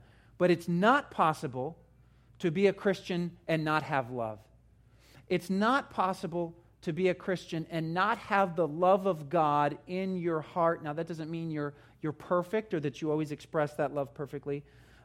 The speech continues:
but it's not possible to be a Christian and not have love. Let, let me say this. Um, the, sometimes it's,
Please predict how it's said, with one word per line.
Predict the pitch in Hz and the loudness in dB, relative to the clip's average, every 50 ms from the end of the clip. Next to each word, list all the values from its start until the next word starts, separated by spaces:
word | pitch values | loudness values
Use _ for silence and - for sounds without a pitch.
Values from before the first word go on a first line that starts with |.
| - | -6
but | - 160 | -2 -2
it's | 165 165 170 | -2 -2 -2
not | 185 180 175 151 - | -4 -4 -4 -4 -2
possible | - 175 160 156 - 165 147 151 | -2 -2 -2 -2 -2 -6 -8 -6
to | 143 139 | -6 -6
be | 139 139 | -6 -6
a | |
Christian | 131 - - 139 - - 147 139 | -6 -6 -8 -8 -8 -8 -8 -8
and | 131 131 | -6 -6
not | 131 131 127 127 | -6 -6 -6 -6
have | 123 131 123 117 117 | -6 -6 -8 -8 -8
love. | 123 127 120 120 117 113 117 - - - - - - - - - - - - | -6 -4 -2 -2 -4 -4 -8 -14 -20 -20 -20 -20 -20 -20 -20 -20 -20 -12 -4
Let, | 175 180 185 - | -4 -4 -2 0
let | 185 180 185 | 0 0 0
me | 190 180 | 0 -2
say | 165 - - 170 160 | -2 0 0 0 0
this. | 151 147 156 139 135 - - - - _ _ - - - - - - - _ _ - | 2 2 0 0 0 -2 -8 -16 -18 _ _ -20 -20 -20 -20 -20 -20 -20 _ _ -4
Um, | 151 147 139 139 143 143 - - 151 | -2 -2 -2 -2 -4 -8 -12 -10 -4
the, | 151 165 160 165 - - - 190 - - | -4 -4 -4 -4 -10 -18 -20 -20 -18 -18
sometimes | - - - 208 202 208 208 214 185 180 175 175 156 | -12 -6 -2 -2 -2 0 -2 -2 -2 -2 -2 -2 -2
it's, | 165 151 147 - - | -4 -6 -6 -10 -16